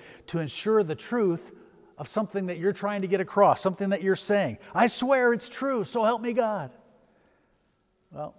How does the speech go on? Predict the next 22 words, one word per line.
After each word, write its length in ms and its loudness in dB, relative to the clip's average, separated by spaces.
the 120 -8
Lord 340 -4
is 160 -8
reminding 560 -4
us 400 -14
that 100 -8
we 100 -6
need 220 -4
to 60 -4
use 340 -6
His 240 -10
name 240 -10
properly, 640 -8
and 80 -12
especially 540 -6
when 200 -6
we've 200 -6
been 160 -6
wronged. 560 -4
In 80 -10
our 160 -6
prayers, 760 -8